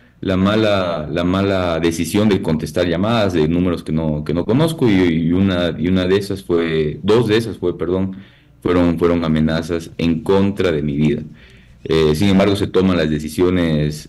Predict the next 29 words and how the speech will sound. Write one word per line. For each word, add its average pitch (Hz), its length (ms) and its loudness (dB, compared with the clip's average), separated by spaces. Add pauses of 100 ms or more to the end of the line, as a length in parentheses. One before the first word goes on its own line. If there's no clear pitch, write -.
(140)
eh, 71 500 -6
las, 76 560 0
las 76 140 -2
precauciones 90 800 0
que, 73 240 -2
que 80 120 -6
se - 140 -8
deben, 82 300 2
que 78 100 -4
se 80 100 -2
deben 90 180 2
de 90 80 2
tone-, 127 300 0
de, 87 380 0
de, 85 200 0
de 85 80 0
tomar. 156 400 2 (400)
Sin 123 180 0
embargo, 123 460 2
eso, 110 300 -2 (480)
aunque 92 400 0
nos, 87 480 0
aunque 95 340 0
nos 87 220 0
da 107 80 2
un 117 160 2
poco 123 300 2
de 98 80 4
temor, 113 500 0